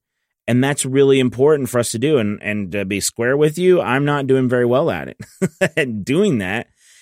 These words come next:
because right now I'm, I'm, you know, just kinda holding on, trying to build up, uh, everything around me. And, and I know it's going really well. And, and y'all's support is just, it keeps me going so much.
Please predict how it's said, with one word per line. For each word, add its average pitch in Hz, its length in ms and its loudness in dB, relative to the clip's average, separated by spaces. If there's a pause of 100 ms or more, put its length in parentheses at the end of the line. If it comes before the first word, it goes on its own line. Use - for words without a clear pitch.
because 123 380 0
right 127 160 0
now 147 220 0
I'm, 127 280 -2
I'm, 117 300 -2
you 120 100 0
know, 113 100 0
just 113 240 -6
kinda 127 300 -2
holding 127 400 0
on, 143 240 -2
trying 117 360 -4
to 110 120 -2
build 113 540 0
up, 135 420 -4 (500)
uh, 101 160 -6
everything 117 460 -2
around 113 260 -2
me. 127 140 -4
And, 143 260 -4
and 151 160 -2
I 160 60 0
know 175 180 -2
it's 165 120 -4
going 151 260 -4
really 147 180 0
well. 139 380 -4 (280)
And, 127 240 0
and 131 220 -2
y'all's 180 300 0
support 110 640 -2 (480)
is 117 260 0
just, 123 480 0
it 135 200 -2
keeps 180 380 -4
me 131 160 0
going 92 540 -4 (240)
so 139 320 0
much. 104 400 -2